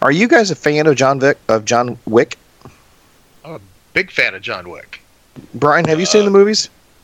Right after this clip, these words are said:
Speaker 3: John Wick? Oh, I, I, like, freaking adore John Wick movies.
Speaker 1: Okay.
Speaker 3: I'm,
Speaker 1: All
Speaker 3: I'm a
Speaker 1: right.
Speaker 3: huge fan.
Speaker 1: All right. I wasn't sure where you guys were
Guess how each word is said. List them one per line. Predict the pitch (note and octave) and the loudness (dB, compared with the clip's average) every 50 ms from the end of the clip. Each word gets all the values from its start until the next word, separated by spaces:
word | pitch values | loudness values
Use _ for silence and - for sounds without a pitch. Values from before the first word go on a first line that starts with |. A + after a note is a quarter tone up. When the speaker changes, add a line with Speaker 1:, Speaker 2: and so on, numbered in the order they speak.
| _ - | _ -16
Speaker 3:
John | - - B2 D3 D#3 | -10 -8 -8 -8 -6
Wick? | C3 C#3+ E3+ E3+ - _ _ _ _ _ _ - | -2 -2 -2 -2 -4 _ _ _ _ _ _ -18
Oh, | - - - _ _ _ _ _ - - - - | -18 -18 -18 _ _ _ _ _ -20 -20 -16 -14
I, | - - - E2+ F2 D#2 F2 | -14 -12 -6 -6 -4 -2 0
I, | G#2+ G#2+ F2+ | 0 0 0
like, | F2+ F#2+ - - _ _ - | -2 -6 -12 -14 _ _ -12
freaking | - - G#2 - - D2 C#2+ C#2+ _ _ _ _ _ _ - - | -4 -4 -4 -2 -4 -8 -10 -10 _ _ _ _ _ _ -20 -18
adore | - F2 D#2 G2+ G2+ G#2 A#2 G#2 E2 | -16 -6 0 2 4 4 4 4 4
John | - D2+ C#2 C2+ C#2 C#2 C#2 | 2 0 0 0 0 0 -2
Wick | C#2+ C#2 C2+ - - D#2 | 0 0 0 -2 -4 -4
movies. | D2+ C#2+ - | 0 0 0
Speaker 1:
Okay. | C3+ C3+ A#2 | 0 0 0
Speaker 3:
I'm, | F#2+ - - - C3+ A#2 A#2 | -2 0 2 0 0 2 2
Speaker 1:
All | D#3+ | 0
Speaker 3:
I'm | A3 A3 | 2 2
a | F3 | 0
Speaker 1:
right. | C#3+ - | -2 -4
Speaker 3:
huge | B2 C#3 A#2+ G2+ - | -2 -2 -2 -2 -4
fan. | - - D2 C2+ - _ _ _ _ _ _ - - - - - - - - | -10 -10 -10 -10 -12 _ _ _ _ _ _ -16 -12 -12 -12 -12 -12 -6 -2
Speaker 1:
All | F3+ A3+ | 0 2
right. | A#3+ - A2 - | 2 2 0 -2
I | - C3+ | -2 2
wasn't | D3+ E3 F3+ D#3+ B2+ A#2 | 2 2 2 0 -4 -8
sure | - C#3 C3+ A#2+ A2+ G#2+ G2+ _ _ _ _ _ _ _ _ _ _ _ _ _ _ _ _ _ _ - - - | -4 -2 0 0 0 0 -2 _ _ _ _ _ _ _ _ _ _ _ _ _ _ _ _ _ _ -14 -10 -4
where | A2+ A#2 A#2 A2+ | 0 2 2 2
you | A2+ A2 | 2 2
guys | G#2 G#2+ G2+ F2+ E2+ | 0 0 0 -2 -2
were | F2+ G2+ G2 F#2 F2+ E2+ E2+ | 0 2 2 2 2 0 -2